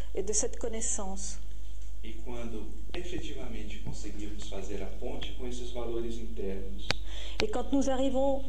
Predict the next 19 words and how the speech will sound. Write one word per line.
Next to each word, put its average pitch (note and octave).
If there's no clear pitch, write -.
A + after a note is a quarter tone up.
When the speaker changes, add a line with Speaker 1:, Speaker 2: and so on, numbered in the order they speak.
Speaker 1:
euh, G#3
effectivement C4+
à B3+
construire B3
ce -
pont B3+
avec G#3
nos G#3
valeurs G#3
internes, G#3+
Speaker 2:
Jesus A#2
nos A2+
diz G#2+
que A3
encontraremos G3+
o -
reino -
dos -
céus. -